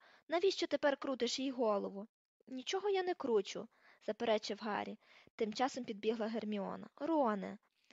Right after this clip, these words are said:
Але Рон підняв руку, щоб замовкла. «Вона так страждала, коли ти з нею порвав». «Я теж. Ти знаєш, чому я це зробив, і знаєш, що я цього не хотів. Але ти знов почав її хмуряти, і вона почне на щось надіятись.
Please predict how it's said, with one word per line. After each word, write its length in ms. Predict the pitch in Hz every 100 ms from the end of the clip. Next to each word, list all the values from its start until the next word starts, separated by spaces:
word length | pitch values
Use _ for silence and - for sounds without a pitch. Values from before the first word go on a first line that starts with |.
| _ -
Але 240 | 233 240
Рон 200 | 254 330
підняв 320 | 247 226 240
руку, 200 | 277 -
щоб 220 | - 233
замовкла. 640 | 226 240 208 - - - 220 _ - - -
«Вона 140 | 311
так 200 | 370 403
страждала, 640 | - 403 359 320 311 277 240
коли 200 | 254 233
ти 120 | 247
з 80 | 247
нею 240 | 233 214
порвав». 480 | 233 240 220 196 208 _ _ _ _ _ -
«Я 120 | 339
теж. 480 | - 254 220 - - - _ _
Ти 120 | 254
знаєш, 360 | 262 294 415 -
чому 200 | - 311
я 100 | 254
це 140 | 240
зробив, 440 | 240 247 226 220 214
і 100 | 285
знаєш, 420 | 320 330 320 240 -
що 200 | - 254
я 140 | 262
цього 320 | - 240 247
не 100 | 220
хотів. 460 | 226 233 - 196 - _ _ _ _ - _ _
Але 180 | 262 269
ти 160 | - 339
знов 260 | 277 294
почав 320 | 302 330 285 285
її 160 | 285
хмуряти, 680 | - 294 294 247 202 - 220 - -
і 80 | -
вона 200 | 262 294
почне 360 | 277 - 330
на 100 | 359
щось 280 | 330 320 330
надіятись. 800 | 330 294 262 233 196 190 208 -